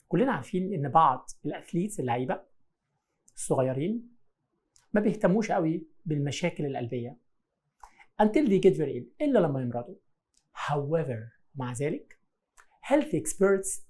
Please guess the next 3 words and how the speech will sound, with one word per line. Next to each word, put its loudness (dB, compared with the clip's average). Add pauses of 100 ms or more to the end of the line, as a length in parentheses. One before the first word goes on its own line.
(120)
agree 0 (320)
that 0 (680)
athletes -2